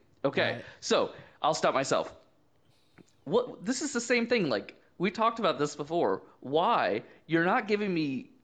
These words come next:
Speaker 1: era accurate weaponry, <laughs> right?
Speaker 2: Yeah.
Speaker 1: Why are you going back? Is this just so you could make your maps that much uglier? Because,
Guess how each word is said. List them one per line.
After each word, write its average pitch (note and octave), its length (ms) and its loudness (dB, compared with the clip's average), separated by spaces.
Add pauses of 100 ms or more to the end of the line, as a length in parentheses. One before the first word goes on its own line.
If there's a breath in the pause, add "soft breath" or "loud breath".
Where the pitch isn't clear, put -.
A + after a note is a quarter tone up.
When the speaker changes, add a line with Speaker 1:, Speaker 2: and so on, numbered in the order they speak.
(220)
Speaker 1:
era D#3 540 4 (340)
accurate B2+ 680 0 (760)
weaponry, C3 800 0 (100)
<laughs> C#3+ 120 -18
right? D#3+ 400 2 (380 loud breath)
Speaker 2:
Yeah. C#3 200 -8
Speaker 1:
Why F#3+ 340 4
are G3+ 60 4
you F#3 160 0
going E3+ 280 4
back? C3+ 340 2
Is C#3+ 160 0
this D#3+ 160 -2
just F3 160 0
so E3+ 60 2
you D#3 140 2
could D#3 140 2
make C#3+ 180 0
your A#2 120 2
maps A2 380 0
that C3 120 0
much D#3 180 0
uglier? E3+ 380 2
Because, D3+ 320 -4